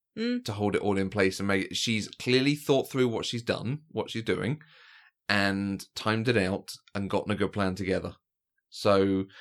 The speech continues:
Speaker 2: she seems to have come fairly middle this week. A little bit too gingery, fifth in the technical,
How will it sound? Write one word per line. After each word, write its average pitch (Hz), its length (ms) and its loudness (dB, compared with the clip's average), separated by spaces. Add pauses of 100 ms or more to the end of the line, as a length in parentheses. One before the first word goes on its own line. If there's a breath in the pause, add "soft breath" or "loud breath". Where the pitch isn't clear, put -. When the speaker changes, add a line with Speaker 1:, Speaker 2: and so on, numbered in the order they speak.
Speaker 2:
she 127 140 -6
seems 151 260 2
to 156 80 2
have - 80 0
come 131 160 2
fairly 131 560 0
middle 110 400 2
this 82 320 -8
week. 113 320 -4 (400)
A - 40 -18
little 107 180 -2
bit - 160 -8
too 101 140 -2
gingery, 156 580 2
fifth 135 440 -2
in 127 180 -2
the 120 240 0
technical, 120 640 -2